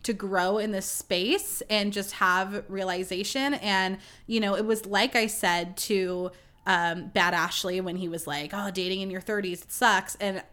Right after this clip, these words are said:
and yeah, I'm not gonna sit here and say it's a walk in the park. Like, it's very, um, stressful and it's a lot. Like, the kind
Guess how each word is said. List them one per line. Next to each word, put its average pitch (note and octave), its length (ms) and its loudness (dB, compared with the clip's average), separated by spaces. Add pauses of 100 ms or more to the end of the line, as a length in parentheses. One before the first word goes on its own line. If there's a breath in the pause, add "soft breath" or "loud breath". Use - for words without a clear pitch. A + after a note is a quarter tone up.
(380)
and A3 280 -2 (540)
yeah, C4+ 200 8
I'm C4 100 8
not D#4 120 4
gonna A3 120 -4
sit A#3 220 -4
here A3 140 -2
and G3 100 -2
say A3 120 2
it's G#3 100 -2
a E3+ 60 -2
walk G3 300 2
in G3 60 -2
the F3 60 -4
park. A#3+ 480 6
Like, G3 200 2 (560 loud breath)
it's A3 260 0
very, D4 460 6
um, G#3 400 6
stressful A#3 520 4
and F#3 80 -2
it's F#3+ 100 -8
a F3 40 -4
lot. F#3+ 320 4
Like, G#3+ 180 2 (260 loud breath)
the D#4+ 100 2
kind G#4+ 220 6